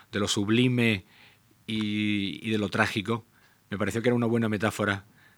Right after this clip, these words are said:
del, del mundo y de la vida. De tal forma que así, así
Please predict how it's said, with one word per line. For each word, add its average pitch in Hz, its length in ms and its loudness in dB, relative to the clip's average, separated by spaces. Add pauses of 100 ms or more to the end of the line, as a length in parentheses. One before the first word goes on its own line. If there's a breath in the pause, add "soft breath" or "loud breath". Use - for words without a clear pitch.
(160 soft breath)
del, 95 720 -6
del 101 140 -2
mundo 117 340 2
y 104 60 4
de 104 80 2
la 95 80 -2
vida. 90 300 -4 (380)
De 104 80 -10
tal 107 120 2
forma 113 320 0
que 104 80 0
así, 101 280 -4
así 104 420 -4